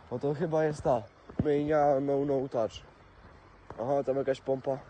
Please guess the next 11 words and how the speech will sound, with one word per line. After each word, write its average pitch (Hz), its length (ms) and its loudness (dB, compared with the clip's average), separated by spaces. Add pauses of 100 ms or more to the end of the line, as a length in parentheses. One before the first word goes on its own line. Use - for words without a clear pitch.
(440)
Ej. 110 220 6 (840)
Czy 131 80 -4
jeśli 139 360 -2
wsadzę 143 240 -4
sobie 139 300 4
po-, 123 240 4 (480)
pompkę 127 420 4 (640)
od 113 120 -2
roweru 127 340 4 (760)
do 120 80 4
jaj 139 280 8